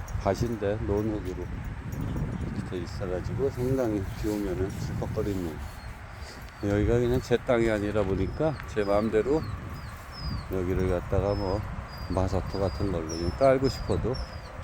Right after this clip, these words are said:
예, 깔 수가 없는 제 마음대로 할 수 있는 그런, 예, 상황이 아니라.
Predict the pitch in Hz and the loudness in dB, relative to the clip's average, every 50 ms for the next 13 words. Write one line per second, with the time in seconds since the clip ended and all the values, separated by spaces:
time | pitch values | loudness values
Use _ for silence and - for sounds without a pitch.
0 | - - - - - - - - - - - - - 82 85 80 80 80 78 76 | -8 -8 -8 -6 -6 -6 -6 -6 -6 -6 -6 -4 -2 -2 0 0 0 0 0 0
1 | 73 71 76 - - - - 110 113 107 - - 90 90 87 92 101 104 98 98 | -2 -2 -4 -6 -8 -2 0 0 0 2 0 0 2 2 2 2 2 2 2 2
2 | 117 131 117 - - - - - - - - - - - - - - - - 1077 | 2 0 0 -2 -4 -6 -4 -4 -4 -2 -2 -2 -2 -4 -8 -8 -6 -6 -6 -4
3 | 1077 1077 - - - - - - - - - 98 87 85 85 78 80 85 82 98 | -4 -4 -2 0 2 4 4 6 4 6 4 4 6 6 4 4 4 6 6 6
4 | 107 101 - 113 107 98 90 90 107 123 - - - - - 82 85 85 85 78 | 6 6 4 4 4 6 6 6 6 4 2 0 -2 -2 0 2 4 4 4 2
5 | 80 80 80 - - - - - 60 - - - - - - - - - - - | 2 0 -2 -2 -4 -4 -4 -4 -4 -4 -6 -6 -8 -8 -8 -8 -8 -8 -8 -8
6 | - - - - - - 76 76 80 - - - 466 - - 659 659 - 587 571 | -6 -6 -6 -4 -2 -2 0 0 0 4 8 8 8 8 6 2 0 -2 -2 0
7 | 571 554 508 392 - - 104 101 90 82 82 92 98 101 101 95 90 101 123 | 0 0 0 0 2 2 4 4 4 4 4 4 4 4 2 2 4 4 2